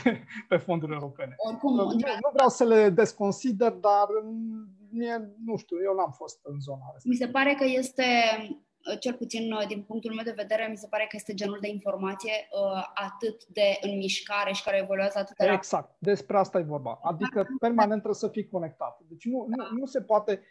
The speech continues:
Speaker 1: Ok, sunt niște principii de bază, în primul rând. Uh,
Speaker 2: Absolut.
Speaker 1: Da,
Speaker 2: ale
Speaker 1: transparența
Speaker 2: tuturor
Speaker 1: în utilizarea banilor, uh, direcțiile în care se duc banii, uh, aceste tipuri de, de contări, să spunem.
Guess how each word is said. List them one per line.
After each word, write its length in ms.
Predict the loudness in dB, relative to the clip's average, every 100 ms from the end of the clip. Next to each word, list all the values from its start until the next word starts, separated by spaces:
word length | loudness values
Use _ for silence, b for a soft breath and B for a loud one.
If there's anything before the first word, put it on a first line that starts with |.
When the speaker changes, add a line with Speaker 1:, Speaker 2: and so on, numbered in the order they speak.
| b
Speaker 1:
Ok, 160 | -4 0
sunt 300 | 0 2 -2
niște 180 | 0 0
principii 400 | 0 -6 0 4
de 100 | 4
bază, 340 | 4 2 -4
în 60 | -14
primul 280 | -12 -14 -16
rând. 280 | _ -4 0
Uh, 260 | 2 2 0 -6
Speaker 2:
Absolut. 640 | -2 2 4 2 -4 -14 _ _ 4
Speaker 1:
Da, 80 | 6
Speaker 2:
ale 140 | 8
Speaker 1:
transparența 920 | 4 2 2 6 6 6 4 2 4
Speaker 2:
tuturor 300 | 6 8 6
Speaker 1:
în 60 | 4
utilizarea 760 | 0 -2 0 2 4 4 2 2
banilor, 600 | 2 2 -2 2 4 4
uh, 520 | 0 0 0 0 -2
direcțiile 600 | 2 2 2 -2 -10 -10 -8
în 60 |
care 180 | -4 -4
se 180 | -4 -10
duc 160 | -10
banii, 560 | -2 2 2 0 -12 -12
uh, 340 | -10 -2 0 0
aceste 360 | -2 -6 -6
tipuri 400 | -8 -10 -8 -8
de, 420 | -2 0 2 2
de 220 | 0 -2 -4
contări, 540 | -6 -8 0 2 2
să 140 | -2
spunem. 500 | -14 -12 -10 -8 -10